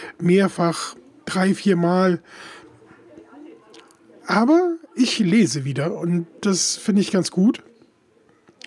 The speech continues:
Und, ähm, ja, da, das sind natürlich auch hunderte Sachen, die man neu dazulernt. Und es ist ganz interessant, das habe ich, äh, letztens einem Freund geschrieben, dass ich festgestellt habe, dass sehr, sehr viele Sachen ursprünglich mal, die aus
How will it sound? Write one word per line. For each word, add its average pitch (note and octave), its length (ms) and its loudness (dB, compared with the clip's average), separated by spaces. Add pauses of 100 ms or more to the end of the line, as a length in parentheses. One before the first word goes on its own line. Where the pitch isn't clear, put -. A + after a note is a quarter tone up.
(640)
Und, F#3 400 2
ähm, F3+ 460 -2 (120)
ja, D#3+ 260 0
da, F3+ 160 -2
das F#3 460 -6
sind A3+ 200 2
natürlich A3 500 2
auch F#3 340 -2
hunderte G3 380 2
Sachen, F3+ 440 0
die E3 120 -2
man E3+ 320 0 (380)
neu F3+ 200 2
dazulernt. F3+ 640 0
Und D#3+ 280 -4 (480)
es F#3 140 0
ist A3+ 200 -4
ganz A#3+ 220 0
interessant, A#3 540 0
das G3 400 -2
habe G#3+ 120 2
ich, - 180 -4
äh, F#3+ 160 -2
letztens G3 460 -2
einem F3 100 -2
Freund G#3 240 0
geschrieben, G#3 500 0 (1200)
dass F#3 200 0
ich F3+ 100 -8
festgestellt G#3 540 0
habe, G3 100 -2
dass D#3 300 -4
sehr, B3 240 4
sehr A#3 180 4
viele A3 260 2
Sachen F#3 300 0
ursprünglich G#3 720 0
mal, G3 280 2
die F3 140 -6
aus - 360 -6